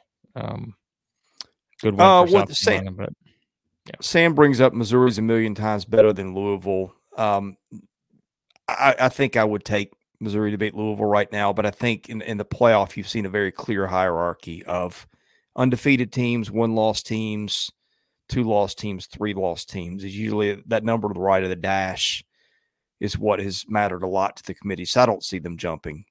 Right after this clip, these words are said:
Speaker 2: Louisville, even if Missouri is the better team.
Speaker 1: Yeah. Well, I don't know. I mean, I'm just looking <laughs> again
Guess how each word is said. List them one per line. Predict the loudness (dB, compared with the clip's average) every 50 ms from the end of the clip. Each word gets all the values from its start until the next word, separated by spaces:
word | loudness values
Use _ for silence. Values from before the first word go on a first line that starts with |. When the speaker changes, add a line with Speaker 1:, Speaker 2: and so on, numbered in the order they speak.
| _ _
Speaker 2:
Louisville, | -8 -8 -8 -6 -8 -8 -8 -8
even | -8 -10 -10 -12
if | -14 -14 -18 -20 _ _
Missouri | -12 -10 -6 -4 -2 -2 -2 -2
is | -4 -6
the | -10 -12
better | -12 -12 -10 -12
team. | -14 -16 -16 -16 -18 -20 _ _ _ _ _ _ _ _ _ _ _ _ _ _ _ _ _ _ _ _ _ _ _ _ _ _ _ _ -16 -14
Speaker 1:
Yeah. | -12 -12 -14 -16 -18 _ _ _ -10
Well, | -4 -2 0 0 -2 -2 _ _ _ _ _ _ -20 -20 -20 _ _ _ _ _ _ _ _ _ _ _ _ _ _ _ 2
I | 4 6
don't | 6 8
know. | 6 6 6 4
I |
mean, | 4 2 2 0 0 -2 -4 -8 -12 -16 -18 -20 -20 -20 -20 _ _ _ -18 -14
I'm | -10 -8 -6 -6 -4
just | -4 -2 0
looking | 0 0 0 0 0 0
<laughs> |
again | 0 0 -2 -4